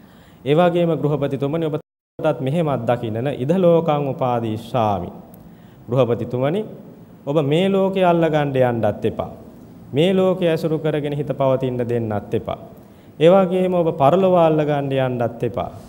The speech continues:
පරලොව ඇසුරු කරගෙන හිත පවතින්න දෙන්නත් එපා. මේ විදිහට ඔබ පුරුදු පුහුණු කරන්න.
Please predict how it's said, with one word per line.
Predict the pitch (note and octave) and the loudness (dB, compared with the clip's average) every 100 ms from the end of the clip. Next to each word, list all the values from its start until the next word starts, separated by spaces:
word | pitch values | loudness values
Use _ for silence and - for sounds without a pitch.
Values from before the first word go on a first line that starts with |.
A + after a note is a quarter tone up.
| - | -6
පරලොව | - - E3+ E3+ | -2 0 2 2
ඇසුරු | D#3+ D#3 C#3+ | 0 -4 -4
කරගෙන | D3 C#3 C#3 | -4 -4 -6
හිත | C#3 C3 | -6 -6
පවතින්න | B2+ B2 B2 A#2 | -2 -2 -4 -6
දෙන්නත් | A2+ A2+ A2 G#2 - | -6 -6 -6 -8 -8
එපා. | G#2 G2+ G2 | -8 -6 -4
මේ | D3 D#3+ | -4 -4
විදිහට | C#3 C#3+ C3 | -4 -4 -6
ඔබ | A#2+ | -8
පුරුදු | A2+ G#2+ G2+ | -8 -8 -8
පුහුණු | G2+ G2 F#2 | -8 -10 -10
කරන්න. | F#2 F#2 | -12 -14